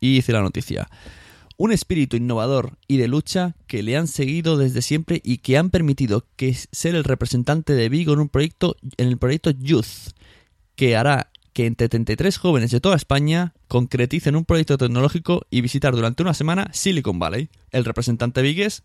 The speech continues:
ganó esta oportunidad con la creación del libro audio interactivo, una herramienta tecnológica que tendrá aplicaciones educativas, culturales y sociales, y que será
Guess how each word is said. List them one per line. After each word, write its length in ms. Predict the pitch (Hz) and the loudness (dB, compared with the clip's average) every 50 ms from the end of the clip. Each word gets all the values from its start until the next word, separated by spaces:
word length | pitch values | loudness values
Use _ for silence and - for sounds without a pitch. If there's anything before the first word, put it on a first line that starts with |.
| _ _ | _ _
ganó 420 | - 147 127 131 127 127 147 180 | -10 -4 0 2 2 4 4 2
esta 180 | 170 143 - 151 | 2 2 0 0
oportunidad 520 | 143 131 127 - 127 123 135 156 180 185 | 0 0 0 0 0 0 0 0 -2 -4
con 240 | - _ - 135 131 | -4 _ 0 2 2
la 100 | 123 123 | 2 0
creación 560 | - 123 117 127 - - 165 180 170 147 127 | 0 0 -2 -2 0 0 0 2 2 0 0
del 300 | 131 120 113 113 113 120 | 0 0 0 0 -2 -2
libro 300 | 143 170 180 160 131 127 | -2 -2 0 2 2 2
audio 360 | 139 165 175 185 196 202 - - | 2 2 2 0 0 -2 -2 -2
interactivo, 800 | - 143 139 127 - - - - - _ - 139 120 78 65 - - - - - _ _ | -2 0 0 0 0 -4 -6 -6 -10 _ -4 -2 -2 -2 -4 -8 -12 -20 -20 -20 _ _
una 200 | - 170 180 170 | 0 2 4 4
herramienta 480 | 135 131 117 117 117 117 123 - - 139 | 2 2 0 0 0 0 -2 -2 -2 -4
tecnológica 720 | 156 165 180 196 220 233 - - 220 202 - 208 214 214 - _ | -4 -2 -2 0 0 0 0 0 -4 -4 -2 -2 -2 -4 -6 _
que 160 | - 127 120 | -4 -4 -2
tendrá 320 | - 110 110 123 131 131 131 | 0 -2 -2 0 0 -2 -2
aplicaciones 680 | - 101 110 - 127 - - 160 185 202 196 - - _ | -2 -4 -2 -2 -2 0 0 -2 0 0 -2 -4 -8 _
educativas, 800 | _ 127 127 113 104 - - 123 - 165 202 208 214 214 - - | _ 4 4 4 4 0 -4 -4 -2 -2 -2 0 -2 -4 -4 -8
culturales 760 | - - 117 110 85 - 104 113 160 196 214 220 220 - - _ | -2 0 0 0 0 0 0 0 0 0 0 -2 -4 -6 -10 _
y 120 | _ - 104 | _ -6 -2
sociales, 640 | - 214 185 - 107 90 101 113 - 175 - - _ _ _ _ _ _ _ | 0 0 0 0 -2 -2 -2 -4 -6 -6 -10 -14 _ _ _ _ _ _ _
y 80 | - 165 | -8 -2
que 140 | - 151 139 | 0 0 0
será 260 | - 151 160 143 - | 2 2 2 2 0